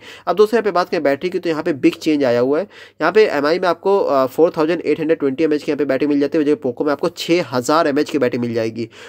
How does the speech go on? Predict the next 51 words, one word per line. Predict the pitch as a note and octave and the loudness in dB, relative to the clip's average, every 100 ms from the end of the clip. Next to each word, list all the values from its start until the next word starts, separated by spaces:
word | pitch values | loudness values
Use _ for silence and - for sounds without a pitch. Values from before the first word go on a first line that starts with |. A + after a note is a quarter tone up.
| - | -4
और | E3 | -2
दोस्तों | F#3 G#3+ | 0 0
वही | G3+ | 4
जगह | G3+ | 4
यहाँ | G#3 G#3 | 4 2
पे | |
चार्जिंग | G#3+ D3 D3 F#3 | 2 2 2 0
टाइम | F3 F3+ | -2 0
यहाँ | E3+ D#3 | 0 0
पे | F#3 | -2
एम | D#3 C3 | -2 -2
आई | D3 | 0
में | E3 | 0
ऑफिशियली | C#3 D3 C3+ D3+ | 0 -2 -2 0
मेंशन | D3+ C#3 | 0 -2
था | D3+ E3 | -2 -2
कि | E3+ | -2
ज़ीरो | D#3 B2 C#3 D#3+ F3 | -2 0 2 2 0
to | F#3 F#3+ - - | -2 -4 -12 -18
सेवेंटी | - D#3 D#3+ F3+ | 0 2 2 2
परसेंट | F#3+ D#3 F#3 | 2 0 0
ये | G3 | 0
कुछ | G3+ - G3 _ | 0 -2 -6 _
तीस | D3+ E3+ D3+ | -2 0 0
मिनट | D3+ | -2
के | - | 0
आसपास | E3 C#3 D3 D#3+ | -2 0 -2 0
फुल, | D#3 C#3+ - | 0 0 -2
अ, | C#3 | -2
मतलब | C#3+ F3+ | 2 2
ये | D#3+ E3+ | 2 2
चार्ज | D3+ C#3 | 2 2
हो | C3 | 2
जाता | A#2 B2 | 0 0
है। | |
वही | C#3 E3+ | 0 0
जगह | E3+ C#3+ | 0 -2
Poco | C#3 F3 | -2 -2
जो | F3+ | -2
है | |
इसमें | D3+ D#3+ | -2 0
कोई | E3+ | 2
ऑफिशियली | C#3+ B2 C3+ D3+ | 0 -2 -2 0
मेंशन | C#3+ C3 | 0 -2
नहीं | C#3+ | -2
था, | E3 | -2
मेरा | D3+ | -2
खुद | C#3 | -4
का | - | -4
अंदाजा | C3+ B2+ | -2 0
है | D3+ | 0